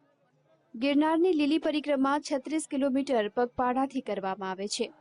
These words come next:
તેમજ છત્રીસ કિલોમીટરના રસ્તામાં ચાર હિલ એટલે કે ઘોડી આવે છે. ગિરનારમાં પરિક્રમા કરવા આવનાર શ્રદ્ધાળુઓને કોઈ મુશ્કેલી ના પડે તે હેતુથી વન વિભાગે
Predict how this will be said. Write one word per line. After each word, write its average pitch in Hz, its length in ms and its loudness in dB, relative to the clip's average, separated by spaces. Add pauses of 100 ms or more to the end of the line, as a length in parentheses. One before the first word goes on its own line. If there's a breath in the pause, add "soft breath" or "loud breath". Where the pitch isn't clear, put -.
(160)
તેમજ 247 440 0
છત્રીસ 262 380 0
કિલોમીટરના 247 600 2
રસ્તામાં 226 640 -2 (140)
ચાર 254 280 0
હિલ 254 320 2 (100)
એટલે 269 320 0
કે 277 220 0
ઘોડી 254 380 2
આવે 196 240 -2
છે. - 320 -4 (280)
ગિરનારમાં 294 600 4
પરિક્રમા 277 540 4
કરવા 254 340 2
આવનાર 233 460 2
શ્રદ્ધાળુઓને 247 920 2 (240 loud breath)
કોઈ 294 180 2
મુશ્કેલી 302 560 2
ના 262 180 2
પડે 254 300 2
તે 247 140 2
હેતુથી 233 520 -2
વન 214 240 -2
વિભાગે 240 640 0